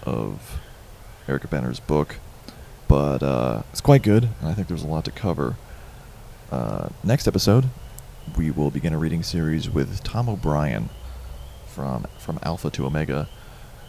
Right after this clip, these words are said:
We're gonna be looking at the text, uh, Fundamental Principles of Communist Production and Distribution.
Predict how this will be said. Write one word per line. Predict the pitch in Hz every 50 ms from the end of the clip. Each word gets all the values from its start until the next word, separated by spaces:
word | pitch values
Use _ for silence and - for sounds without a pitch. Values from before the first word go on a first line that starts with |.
| - - - - - -
We're | - 101
gonna | 104 104
be | 98 104 104 101 101 101 101 - - -
looking | - 92 104 - 101 101 104
at | - - 87 90 - -
the | 87
text, | 82 - - 95 87 87 - - - - - - - - - - - - - - - - - - - -
uh, | - - 50 - - -
Fundamental | - - 120 123 131 123 117 117 - 120 107 104
Principles | - - - - 110 104 - - - - 82 78 76 -
of | - - - -
Communist | - 101 101 101 101 98 95 - -
Production | - - 78 - 87 107 113 - - 101
and | 85 76 -
Distribution. | - - - - 67 64 - 76 78 80 78 - - 50 50 50